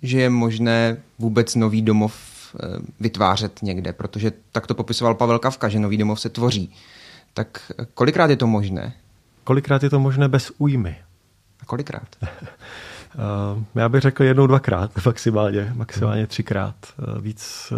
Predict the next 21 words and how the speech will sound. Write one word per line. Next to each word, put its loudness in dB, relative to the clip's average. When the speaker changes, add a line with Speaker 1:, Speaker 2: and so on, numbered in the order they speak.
Speaker 2:
víc -4
ne, 2
protože, 2
eh, -8
ono 4
to 0
souvisí, 0
k -20
čemu -4
se -4
možná 0
dostaneme, 0
ono 2
to -2
souvisí -2
s -6
těmi 2
vztahy, -2
které -6
člověk -6
vytváří. -6